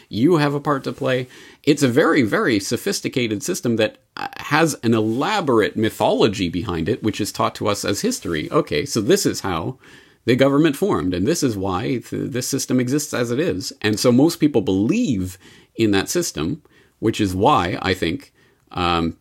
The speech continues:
they, uh, find the idea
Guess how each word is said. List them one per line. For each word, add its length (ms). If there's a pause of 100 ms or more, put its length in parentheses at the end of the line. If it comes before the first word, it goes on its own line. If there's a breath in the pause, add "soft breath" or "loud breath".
they, 220
uh, 200 (460)
find 560
the 140
idea 560